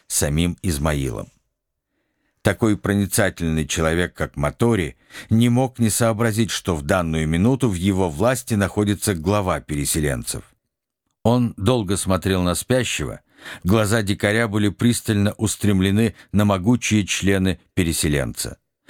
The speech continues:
В то же время он обдумывал шансы на успех своего предприятия и самые верные способы воспользоваться его результатами.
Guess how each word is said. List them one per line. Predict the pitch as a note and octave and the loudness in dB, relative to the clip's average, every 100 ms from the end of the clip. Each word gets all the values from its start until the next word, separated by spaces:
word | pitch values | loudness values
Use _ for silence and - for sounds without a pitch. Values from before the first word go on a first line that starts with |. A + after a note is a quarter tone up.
| - - | -10 -8
В | - | 0
то | A#2+ | 2
же | G2 G2+ | 2 2
время | F#2+ G#2+ G#2+ G#2+ | 2 2 0 0
он | G#2+ G2 | 0 0
обдумывал | F#2 D2+ G#2 G#2 F#2+ F#2 | 0 0 0 2 0 -2
шансы | - G2 G2+ - G2 | 0 0 0 0 0
на | F#2 | 2
успех | F2+ - - G2+ - | 0 -2 -2 -2 -2
своего | E2+ E2 E2+ E2 | -2 0 0 -2
предприятия | D#2+ C2 D#2 F#2 A#2+ - A2 - - _ | -6 -4 0 2 0 0 -2 -2 -12 _
и | B2+ | 0
самые | - A#2+ B2+ B2 A2+ | 2 2 2 2 2
верные | E2 G2+ G#2+ G2+ F#2+ | 2 0 2 0 0
способы | E2+ - G#2 G#2 G#2 F#2 F2+ _ | -2 -2 -2 0 0 0 -2 _
воспользоваться | F2+ G2 - F#2 F#2 D2+ E2+ D#2+ - | -2 0 0 0 0 0 -2 -2 0
его | E2 D2+ D#2 D#2 | 0 0 0 0
результатами. | D2+ D2+ D#2 C#2 C2 B1+ A1 G1+ | 0 0 -2 -2 -4 -4 -8 -10